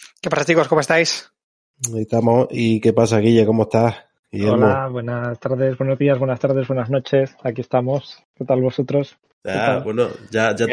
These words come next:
Speaker 2: tenemos
Speaker 1: bien.
Speaker 2: más el pelo por aquí, ya tenemos más el
Speaker 3: Ya,
Speaker 2: pelo
Speaker 3: sí,
Speaker 2: por
Speaker 3: sí,
Speaker 2: aquí.
Speaker 3: eh, intent-, intento, intento pasarme por aquí. A ver, a ver, la, la verdad es que cuando no estoy lo echo de menos. Me, me gusta charlar con vosotros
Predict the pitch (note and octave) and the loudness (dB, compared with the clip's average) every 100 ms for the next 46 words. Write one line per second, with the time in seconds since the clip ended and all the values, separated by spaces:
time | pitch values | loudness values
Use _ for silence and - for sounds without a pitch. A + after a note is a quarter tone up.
0 | B2 B2 B2 C3 A#2+ G#2+ B2 B2 A2 G#2+ | 6 6 6 4 4 2 4 4 4 0
1 | A2 B2 G#2 G2 A2 A2+ A2 D3+ E3 G3 | 0 -2 -4 -4 -4 -4 0 2 4 4
2 | E3 D#3 E3+ F#3+ D3 D3 D3 D3+ D3+ - | 4 4 4 4 4 2 2 2 0 -2
3 | D#3+ D3+ E3 D#3 F#3 F3+ F3 E3+ D#3 D#3+ | -4 0 0 4 6 8 6 4 0 0
4 | F3+ F3+ E3+ F#3+ F3 D3 D3+ D3 G3 F#3 | 2 2 2 0 -2 -2 -2 -2 -4 -4
5 | C#3+ C#3+ C#3 C3+ C#3 D#3 E3 C#3 C3 C3+ | -4 -4 -6 -4 -2 -2 -2 -4 -4 -4
6 | C3+ C#3 C#3 C#3 D#3 D#3+ E3 E3 D#3+ E3+ | -2 0 0 -2 -2 0 2 0 0 2
7 | E3+ F3+ G3 E3+ D#3+ F3+ D3 C3 B2+ C3 | 2 2 2 2 2 0 -2 -4 -10 -10
8 | C3 C3 C#3 D3 D3 C#3+ D3+ D3+ C3+ C#3 | -10 -10 -4 0 0 0 -2 -2 -2 -4
9 | C3+ E3 - D#3+ C#3 | -6 -8 -4 -4 -4